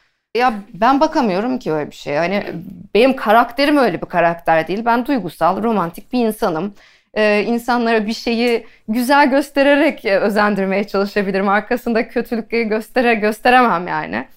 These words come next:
Öyle biri değilim. Ama o kadar yoruldum ki bu nefret odağı olmaktan iyi bir şey yapmaya çalışırken. Bir gün kalktım, markete indim. Ee, dayanamadım, birine artık sesli mesajla karşılık verdim falan.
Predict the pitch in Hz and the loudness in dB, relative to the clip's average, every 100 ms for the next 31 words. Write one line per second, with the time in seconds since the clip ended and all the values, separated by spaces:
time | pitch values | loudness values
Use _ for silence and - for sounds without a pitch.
0 | _ _ _ 214 226 233 214 202 262 208 | _ _ _ 0 2 2 0 -2 -2 -2
1 | 196 180 202 403 - _ - 269 370 392 | -2 -2 -2 -4 -14 _ 0 2 4 4
2 | 277 359 339 427 415 - 247 277 311 349 | 2 0 2 2 2 -4 -4 0 2 2
3 | 359 523 - 240 254 226 226 - 254 254 | 0 -2 -2 0 0 0 -2 0 -2 -2
4 | - - 214 214 220 208 196 196 196 196 | -10 -4 -2 2 4 4 2 2 0 -2
5 | 196 214 220 202 - 190 180 - 202 196 | -4 -2 -2 -4 -2 -2 -2 0 0 2
6 | 202 196 196 202 196 - 214 359 427 427 | -2 -2 -2 -6 -6 -6 -4 0 0 -2
7 | - _ _ _ - 285 311 330 339 - | -16 _ _ _ -4 -2 0 -2 -2 2
8 | 277 302 - 269 311 - 214 226 240 269 | 4 4 0 -4 -4 -4 0 0 0 -4
9 | 320 294 226 180 240 277 _ _ _ _ | -2 -2 -2 -2 -4 -8 _ _ _ _
10 | - 196 196 185 208 247 339 302 233 247 | -2 0 -2 0 2 4 4 2 0 0
11 | 254 269 269 - - 240 - 269 254 269 | 2 2 2 -6 -4 -4 0 0 2 2
12 | 254 214 185 180 - 180 170 170 165 165 | 2 -2 -2 -2 -2 -8 0 0 0 -4
13 | 185 208 233 262 | -2 0 0 -4